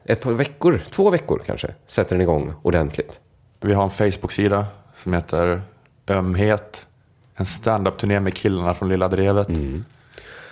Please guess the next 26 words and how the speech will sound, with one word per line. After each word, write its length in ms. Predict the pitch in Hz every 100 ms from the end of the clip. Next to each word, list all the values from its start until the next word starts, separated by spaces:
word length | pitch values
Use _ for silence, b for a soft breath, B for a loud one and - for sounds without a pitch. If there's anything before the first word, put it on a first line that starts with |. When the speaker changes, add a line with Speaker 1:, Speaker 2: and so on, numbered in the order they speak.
| B -
Speaker 1:
Och 140 | 113
även, 340 | 101 85 82 82
ja, 160 | 85 B B
vi 140 | 101 104
finns 240 | 107 90
lite 160 | 95 95
här 120 | 87
och 60 | 85
där. 60 | -
På 100 | 113
Biletto 640 | 95 113 117 80 - 131
tror 180 | 123 107
jag 100 | 90
ofta 180 | 95 80
man 100 | 82
hittar 200 | 87 78
våra 160 | 78
biljetter. 380 | 78 78 76 - - _ -
Men 120 | - 113
kolla, 360 | 156 113 104 -
ja, 180 | 64 - -
vad 160 | - 98
fan, 160 | 104 95
googla, 300 | 117 85 -
kolla 200 | - 110
Facebook-sidan. 560 | 92 98 - - -